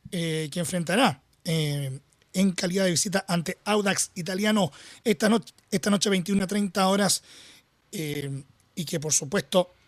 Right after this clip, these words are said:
eh, va a significar el debut del conjun-, de, del conjunto,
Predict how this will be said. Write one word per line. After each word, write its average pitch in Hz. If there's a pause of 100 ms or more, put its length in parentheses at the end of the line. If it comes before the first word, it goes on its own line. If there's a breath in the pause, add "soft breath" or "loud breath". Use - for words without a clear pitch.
(120)
eh, 147 (600)
va 190
a 175
significar 170
el 247
debut 202
del 185
conjun-, 190 (120)
de, 147 (400)
del 160
conjunto, 185